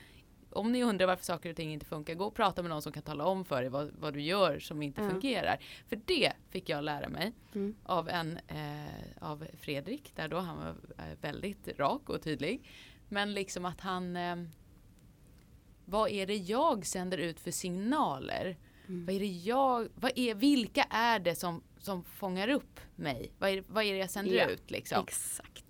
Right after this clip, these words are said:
Speaker 1: Och det har jag inte tänkt på.
Speaker 2: Mm.
Speaker 1: Jag har bara tänkt så här, men varför är det bara en massa strulputtar?
Speaker 2: <laughs>
Speaker 1: Jag förstår inte. Det är liksom, jag har så dålig killsmak.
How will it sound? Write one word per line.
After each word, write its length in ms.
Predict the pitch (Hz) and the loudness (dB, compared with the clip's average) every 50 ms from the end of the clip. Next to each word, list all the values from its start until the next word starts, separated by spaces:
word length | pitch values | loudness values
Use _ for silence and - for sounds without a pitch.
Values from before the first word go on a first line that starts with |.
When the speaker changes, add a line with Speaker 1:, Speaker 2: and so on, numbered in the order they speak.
| - - - | -14 -4 0
Speaker 1:
Och 120 | 349 285 | 2 4
det 80 | 226 208 | 4 4
har 140 | 175 247 359 | 4 6 4
jag 180 | 370 294 - - | 4 4 2 2
inte 280 | 339 320 226 - - 302 | 2 0 0 0 -2 -10
tänkt 380 | - - 359 269 170 - - | -4 0 0 0 0 -2 -8
på. 140 | - - - - | -8 -8 -6 -2
Speaker 2:
Mm. 180 | 202 185 170 175 - | -2 -2 -2 -2 0
Speaker 1:
Jag 100 | - 330 | 2 2
har 40 | 349 | 4
bara 100 | 339 302 | 4 4
tänkt 180 | 294 294 277 262 | 2 2 2 2
så 60 | - | 2
här, 100 | 226 - - - - - - | 0 -2 -4 -16 -16 -14 -6
men 200 | - 285 302 254 | -2 -2 0 0
varför 460 | 226 254 285 339 339 302 262 - 233 196 | 2 2 4 4 4 2 2 0 0 0
är 160 | 180 160 156 | 0 0 0
det 80 | 160 | 0
bara 120 | 160 160 147 | 2 2 0
en 80 | 139 | 0
massa 180 | 135 135 - - | 0 -4 -6 -8
strulputtar? 800 | 120 - - 147 135 120 - - - - - - - - 143 151 208 - - 339 | -10 -6 -2 -2 -2 -2 -2 -4 -10 -10 -10 -8 -4 0 0 2 2 4 2 2
Speaker 2:
<laughs> 200 | 339 - - - | 0 -2 -6 -2
Speaker 1:
Jag 120 | - 285 | 0 6
förstår 840 | - 370 - - 349 349 - - 285 320 381 427 427 381 294 233 185 180 - 156 | 6 6 8 8 6 6 6 4 8 10 12 12 12 12 12 12 10 10 6 6
inte. 560 | 196 180 156 143 131 123 - - 127 123 139 175 | 4 4 4 2 0 -2 -2 2 2 2 4 4
Det 60 | 247 | 4
är 180 | 269 269 262 247 | 6 6 6 4
liksom, 260 | 240 233 - - 233 | 4 0 0 2 4
jag 80 | 269 269 | 4 4
har 40 | |
så 120 | 208 - 196 | 4 2 -2
dålig 460 | 170 196 190 175 160 147 143 143 - | 0 2 2 2 2 2 0 -4 -4
killsmak. 540 | - 156 135 - - - 123 78 - - | -2 -2 -2 -2 -2 -4 -4 -4 -4 -10